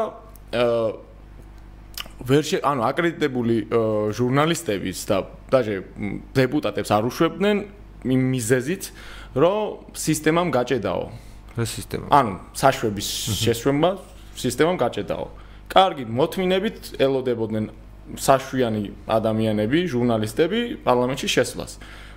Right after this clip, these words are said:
Speaker 1: უკანა შესასვლელის, უ, იმასთან, ე, გისოსებთან. აა, მოთმინებით პოლიციას, მ, ძალიან მოთმინებით, მიუხედავად იმისა, რომ, აი, ყურში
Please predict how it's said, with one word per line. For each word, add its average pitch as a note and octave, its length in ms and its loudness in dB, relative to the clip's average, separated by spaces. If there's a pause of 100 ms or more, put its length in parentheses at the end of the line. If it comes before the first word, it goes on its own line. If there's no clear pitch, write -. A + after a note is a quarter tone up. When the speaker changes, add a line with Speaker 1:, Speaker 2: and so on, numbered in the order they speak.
(280)
Speaker 1:
უკანა C3+ 280 2
შესასვლელის, C3 680 -2 (160)
უ, A2 100 -2 (440)
იმასთან, F#2 380 -6 (1160)
ე, - 80 -6 (160)
გისოსებთან. - 580 -2 (1400)
აა, A2 580 0 (220)
მოთმინებით F#3+ 680 2
პოლიციას, F3 540 2 (140)
მ, A2 420 2
ძალიან D3+ 460 2
მოთმინებით, C#3 600 0
მიუხედავად C3 480 0
იმისა, B2+ 240 -2
რომ, A#2 140 2
აი, A2+ 240 0
ყურში A2+ 300 -2